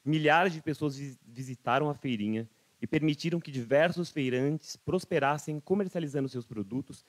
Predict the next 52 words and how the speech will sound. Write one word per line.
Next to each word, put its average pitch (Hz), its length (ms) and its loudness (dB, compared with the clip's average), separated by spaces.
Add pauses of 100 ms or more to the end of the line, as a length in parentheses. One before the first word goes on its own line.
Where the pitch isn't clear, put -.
(260)
e 147 60 -2
ganhassem 147 420 2
reconhecimento 151 720 -2
a 139 60 2
nível 143 220 0
nacional. 120 680 -2 (600)
A - 80 -10
família 139 320 0
Lídio 127 500 -4 (260)
está 131 220 0
na 143 80 4
feirinha 135 340 0
desde 160 340 -2
o - 20 0
início 123 440 -2 (300)
e 117 80 -2
tem 143 160 0
o 139 60 0
seu 147 120 0
espaço 139 400 0
ali 131 160 2
como 147 220 -2
uma 147 100 -2
segunda 147 380 -2
casa, 90 480 -2 (400)
onde 120 180 0
comercializam 131 600 -2
seus 147 180 -6
produtos 120 400 -4
para 113 160 -2
canelenses 120 600 -2
e 156 40 -16
turistas 160 600 -4 (260)
e, 139 60 -8
segundo 143 240 -2
o 143 60 0
nosso 131 200 -4
amigo 127 220 -2
Deca, 127 480 0 (380)
a - 100 -2
forma 180 380 2
que 170 100 -2
eles 151 100 -2
atendem 151 300 0
as 156 80 -4
pessoas 147 320 -4
é 156 60 2
o 143 40 -4
que - 120 -8
mais 151 320 2
eles 156 180 -2
valorizam 107 680 -2